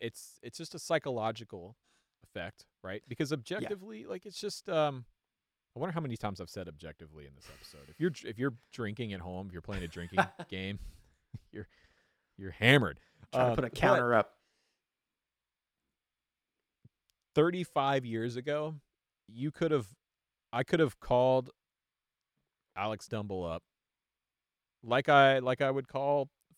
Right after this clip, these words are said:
Speaker 1: Fred from Divided by Thirteen up and order an amp.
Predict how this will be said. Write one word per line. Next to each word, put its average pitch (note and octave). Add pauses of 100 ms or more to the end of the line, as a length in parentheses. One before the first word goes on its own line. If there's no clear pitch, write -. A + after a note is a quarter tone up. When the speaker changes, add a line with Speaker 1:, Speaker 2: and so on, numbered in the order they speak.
(100)
Speaker 1:
Fred - (340)
from A2
Divided A#2
by A#2+
Thirteen A#2+
up D#2 (320)
and G2
order G2+
an A2+
amp. F2